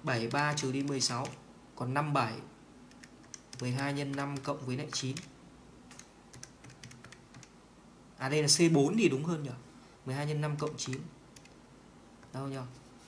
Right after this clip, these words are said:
Bảy ba trừ đi mười sáu còn năm bảy.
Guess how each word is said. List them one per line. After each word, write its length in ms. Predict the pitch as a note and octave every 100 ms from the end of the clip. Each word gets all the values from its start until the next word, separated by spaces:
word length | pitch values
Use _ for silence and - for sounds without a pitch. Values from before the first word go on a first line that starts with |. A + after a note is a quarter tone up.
| - -
Bảy 260 | D3 A#2+ A2+
ba 200 | C#3 D3+
trừ 180 | D3+ C3
đi 100 | C#3
mười 240 | C#3+ C3+
sáu 320 | A#2+ B2 C3+ D3+
còn 240 | C#3+ C3+
năm 180 | C#3+ D#3
bảy. 240 | C#3+ A2+